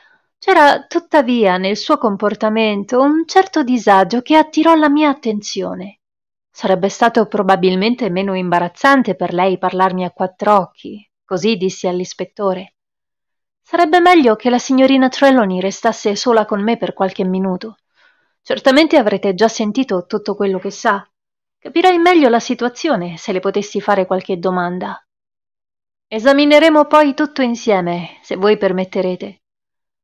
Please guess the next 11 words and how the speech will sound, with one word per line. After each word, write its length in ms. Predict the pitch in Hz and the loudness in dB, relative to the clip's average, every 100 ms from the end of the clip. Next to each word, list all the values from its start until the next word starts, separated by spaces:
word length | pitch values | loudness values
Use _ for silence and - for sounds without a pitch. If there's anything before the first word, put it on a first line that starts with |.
| _ _ _ _ | _ _ _ _
"Sarò 240 | 302 339 | 0 0
felice 460 | 349 359 339 - 180 | 4 4 4 2 -2
di 100 | 180 | -4
fornirvi 580 | 208 226 269 233 269 | -4 0 0 0 -2
tutto 360 | - 359 - 294 | 0 0 2 0
l'aiuto 360 | 247 240 240 220 | 2 0 -2 -4
possibile, 600 | 208 - 196 175 175 185 | -6 -8 -8 -6 -8 -10
signore", 640 | 196 185 190 185 196 _ _ _ | -8 -6 -6 -8 -12 _ _ _
rispose 520 | - 196 - 214 196 208 | -8 -6 -2 -2 -2 -2
con 220 | 185 185 | -4 -6
calore. 600 | 196 185 185 185 190 | -6 -4 -4 -8 -12